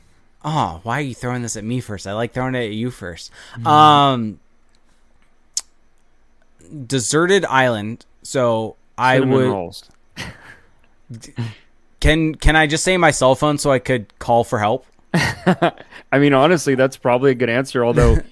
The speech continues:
Speaker 1: <laughs>
Speaker 2: what's the likelihood that you have service on this deserted
Speaker 1: That,
Speaker 2: island?
Speaker 1: that's, that's a good point. And so that ruins any use
Speaker 2: Oh,
Speaker 1: of the cell phone 'cause
Speaker 2: no,
Speaker 1: you
Speaker 2: you
Speaker 1: can't,
Speaker 2: should,
Speaker 1: you
Speaker 2: you
Speaker 1: can't
Speaker 2: should
Speaker 1: play
Speaker 2: just,
Speaker 1: games.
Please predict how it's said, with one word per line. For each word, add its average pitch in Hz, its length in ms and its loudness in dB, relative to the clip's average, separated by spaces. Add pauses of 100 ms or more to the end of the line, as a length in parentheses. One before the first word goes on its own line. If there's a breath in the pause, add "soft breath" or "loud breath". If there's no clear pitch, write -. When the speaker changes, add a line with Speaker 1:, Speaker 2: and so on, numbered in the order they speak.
Speaker 1:
<laughs> - 180 -20
Speaker 2:
what's 151 220 2
the 180 120 -2
likelihood 139 400 0
that 131 100 -2
you 127 100 -2
have 113 100 -4
service 120 500 -6
on 113 140 -8
this 107 140 -10
deserted 110 440 -8
Speaker 1:
That, 139 120 6
Speaker 2:
island? 104 140 -2
Speaker 1:
that's, 147 220 0 (100)
that's 151 260 2
a 151 40 -6
good 151 160 0
point. 123 300 -4
And 123 100 -6
so 139 120 -2
that 131 200 4
ruins 139 400 2
any 143 200 2
use 135 260 4
Speaker 2:
Oh, 123 40 -10
Speaker 1:
of 123 40 -8
the 123 60 -6
cell 131 220 2
phone 123 180 -6
'cause 139 80 -2
Speaker 2:
no, 160 100 6
Speaker 1:
you 139 120 4
Speaker 2:
you 156 40 6
Speaker 1:
can't, 151 100 2
Speaker 2:
should, 156 140 2
Speaker 1:
you 135 100 2
Speaker 2:
you 143 80 4
Speaker 1:
can't 139 100 2
Speaker 2:
should 131 60 2
Speaker 1:
play 135 120 2
Speaker 2:
just, 135 120 2
Speaker 1:
games. 98 300 -8